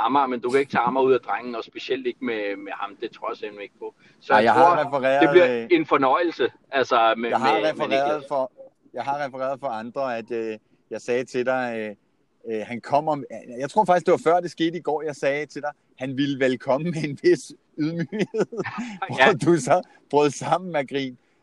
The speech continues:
Speaker 2: Øh, og jeg kan sagtens se det komiske i det, men jeg håber selvfølgelig også, at han,
Speaker 1: Jamen,
Speaker 2: altså,
Speaker 1: det,
Speaker 2: man,
Speaker 1: jeg,
Speaker 2: jeg tror, den må, den,
Speaker 1: Møller,
Speaker 2: den, jeg
Speaker 1: det,
Speaker 2: tror, det
Speaker 1: det, jeg
Speaker 2: hedder,
Speaker 1: sagde
Speaker 2: han er vel
Speaker 1: ordret
Speaker 2: blevet
Speaker 1: til dig,
Speaker 2: lidt,
Speaker 1: ikke?
Speaker 2: han,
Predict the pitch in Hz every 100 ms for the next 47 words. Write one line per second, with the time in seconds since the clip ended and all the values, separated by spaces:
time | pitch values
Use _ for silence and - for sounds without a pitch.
0 | - 131 127 123 117 117 113 _ - 123
1 | 127 127 180 165 175 170 165 165 170 156
2 | 156 160 143 131 123 151 175 139 127 131
3 | 127 110 107 - - 117 123 131 135 143
4 | 139 - 160 165 156 151 135 - 180 185
5 | 180 170 165 - 139 120 117 147 143 _
6 | _ _ - 135 165 165 180 170 160 180
7 | 180 147 151 151 135 143 156 175 160 -
8 | _ -